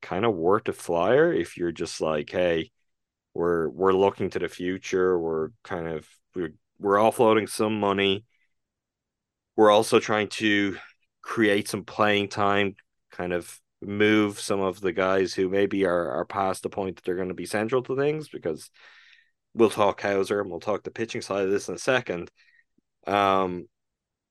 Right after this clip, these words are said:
uh, there's a lot there to be intrigued by. May never work out,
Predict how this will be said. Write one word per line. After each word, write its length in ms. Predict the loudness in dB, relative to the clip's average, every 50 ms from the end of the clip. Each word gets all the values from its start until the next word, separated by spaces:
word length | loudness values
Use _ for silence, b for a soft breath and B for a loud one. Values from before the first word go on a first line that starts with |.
| _ _ _ _ _ _ _ _ _ _ _ _ _ _ _ _ _ _
uh, 220 | 0 0 0 0 0 4
there's 260 | 6 6 6 6 4
a 80 | 6 6
lot 280 | 8 8 6 6 4
there 200 | 4 4 4 2
to 120 | 2 -2 -6
be 140 | -8 -8 -8
intrigued 520 | -8 -6 -2 -2 0 0 -2 -4 -10 -12
by. 280 | -12 -10 -10 -10 -12 -16 _ _ _ _ _ _ _ _ _ _ _ _ _ _ _ _ _ _ _ _ _ _ _ _ _ 2
May 120 | 4 4
never 220 | 6 6 6 6
work 220 | 8 8 6 6 4
out, 260 | 4 4 4 2 0